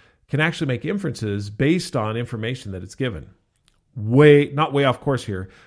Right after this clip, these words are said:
but you can see how internet, short form media, all of those things start to work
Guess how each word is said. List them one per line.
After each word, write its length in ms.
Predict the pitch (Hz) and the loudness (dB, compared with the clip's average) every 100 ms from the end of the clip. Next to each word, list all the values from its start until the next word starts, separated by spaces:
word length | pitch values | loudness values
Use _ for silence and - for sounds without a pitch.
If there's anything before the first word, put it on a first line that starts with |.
| - | -8
but 160 | 135 | -4
you 80 | 165 | -2
can 140 | 147 151 | 0 -2
see 500 | - 214 208 160 139 | -4 -6 -2 0 -2
how 580 | - 147 156 151 147 - _ _ - | -4 -4 0 0 -2 -6 _ _ -2
internet, 600 | 151 156 147 147 135 - _ _ _ _ - _ _ _ - | 0 0 -2 -4 -8 -18 _ _ _ _ -20 _ _ _ -6
short 280 | - 165 | 0 0
form 240 | - 151 143 | 2 0 0
media, 520 | 143 139 139 135 131 - _ | 0 0 -2 -4 -8 -12 _
all 180 | - 147 | 2 4
of 100 | 170 | 4
those 220 | 139 127 | 2 0
things 540 | - 113 104 107 - - | -4 -6 -4 -8 -10 -20
start 380 | - - 143 135 | -10 -2 0 0
to 120 | 123 | -6
work 680 | 110 147 180 98 - - | -4 -2 -2 -4 -8 -16